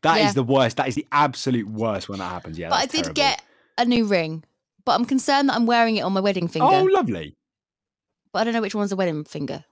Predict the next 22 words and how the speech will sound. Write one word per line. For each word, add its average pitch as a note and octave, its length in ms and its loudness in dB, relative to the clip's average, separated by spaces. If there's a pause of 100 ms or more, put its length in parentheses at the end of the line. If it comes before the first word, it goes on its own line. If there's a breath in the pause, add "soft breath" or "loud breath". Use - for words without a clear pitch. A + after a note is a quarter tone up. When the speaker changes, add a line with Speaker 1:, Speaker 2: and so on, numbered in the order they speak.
Speaker 1:
Which C#3 160 0
hand C3 180 -2
is E2+ 60 -6
that? F#2+ 120 -6 (920)
Speaker 2:
This C#4 140 -4
is - 80 0
Speaker 1:
Is D#4 60 2
Speaker 2:
my C#4 100 4
Speaker 1:
it, B3 80 -2
Speaker 2:
right A#3 100 2
Speaker 1:
that's - 140 2
your C3 80 0
right C#3+ 120 4
Speaker 2:
hand. F#2+ 220 0
Speaker 1:
hand, - 40 -10
isn't E2+ 160 -8
it? B2+ 120 -6 (320)
Speaker 2:
Is A3 100 -4
that A#3 140 0
okay? F#3+ 360 -4 (1000)
Speaker 1:
Then A#2 300 0
no. G2+ 240 2